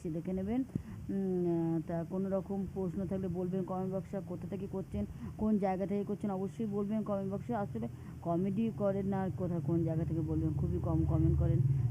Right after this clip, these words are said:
যাই হোক, যদি কমেন্ট করেন বলবেন কোথ-, কোন জায়গা থেকে করছেন, তাহলে জানতে পারবো কোত্থেকে করেছেন। উম, আর এটা হচ্ছে, উম, চাদরটা, বিছানার চাদর করছি, জানি না কবে শেষ হবে, আপনাদের সঙ্গে সবই তো শেয়ার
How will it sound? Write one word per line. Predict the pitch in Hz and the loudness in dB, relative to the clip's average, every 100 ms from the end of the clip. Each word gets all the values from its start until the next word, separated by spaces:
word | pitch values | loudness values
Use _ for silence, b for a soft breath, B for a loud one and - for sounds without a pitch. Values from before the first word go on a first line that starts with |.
| - | 4
যাই | 226 220 | 6 8
হোক, | |
যদি | 214 214 | 8 6
কমেন্ট | 214 208 208 | 6 4 4
করেন | 208 208 185 | 2 2 2
বলবেন | 190 196 196 | 0 0 0
কোথ-, | 185 - | -2 -2
কোন | 196 185 | -2 0
জায়গা | 175 170 | 0 -2
থেকে | 175 175 | -4 -4
করছেন, | 185 185 175 | -4 -4 -4
তাহলে | 170 | -2
জানতে | 160 156 170 | -2 -2 -4
পারবো | 170 160 156 160 B B - | -6 -6 -6 -8 B B -8
কোত্থেকে | 156 - 165 | -8 -2 -2
করেছেন। | 156 160 240 320 B B - 170 | -2 -4 -4 -4 B B -8 0
উম, | 160 156 151 151 151 139 | 2 4 2 2 -2 -4
আর | 165 | -4
এটা | 175 175 196 | -4 -2 -2
হচ্ছে, | 185 196 | 0 -2
উম, | 185 180 175 165 | 0 0 0 0
চাদরটা, | 180 175 165 196 | -4 -4 -4 -4
বিছানার | 175 190 185 170 | -2 -2 -2 -2
চাদর | 180 185 180 | -4 -4 -6
করছি, | 175 202 | -4 -4
জানি | 180 170 | -2 -2
না | 180 | -2
কবে | 180 180 185 | -4 -4 -4
শেষ | 196 196 | -6 -4
হবে, | 190 220 233 B B B | -4 -4 -6 B B B
আপনাদের | 160 175 170 175 | 0 0 0 -2
সঙ্গে | 202 | -2
সবই | 185 180 180 | -2 -2 -2
তো | 202 | -2
শেয়ার | - 185 | 0 -2